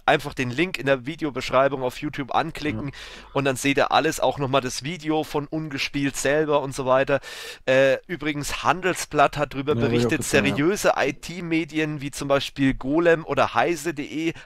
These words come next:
Speaker 1: Heise
Speaker 2: Die
Speaker 1: hat heute
Speaker 2: Süddeutsche sogar, ja.
Speaker 1: die Süddeutsche, W D R habt ihr ja den Beitrag auch gesehen.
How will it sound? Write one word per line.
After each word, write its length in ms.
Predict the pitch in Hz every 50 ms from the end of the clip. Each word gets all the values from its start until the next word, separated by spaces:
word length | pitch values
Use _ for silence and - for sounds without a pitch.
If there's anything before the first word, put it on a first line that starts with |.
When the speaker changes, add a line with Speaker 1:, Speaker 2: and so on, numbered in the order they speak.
| -
Speaker 1:
Heise 320 | - 131 160 156 - 151 117
Speaker 2:
Die 20 |
Speaker 1:
hat 160 | 131 107 120
heute 200 | 143 170 185 -
Speaker 2:
Süddeutsche 380 | - 113 107 110 104 - - 113
sogar, 340 | 101 107 110 104 113 117 107
ja. 220 | 101 104 113 120 - - - -
Speaker 1:
die 140 | 131 143
Süddeutsche, 840 | 139 - - - 196 214 - - 180 165 170 175 - - 180 175 165 - - - -
W 180 | - 127 139 139
D 140 | 135 135 -
R 240 | - 120 160 170
habt 200 | 156 160 - -
ihr 60 | 151 147
ja 120 | 139 135
den 160 | 131 135 123 117
Beitrag 480 | 123 131 156 165 - 143 127 127 -
auch 240 | 92 104 139 175 -
gesehen. 360 | - 156 131 - 147 147 147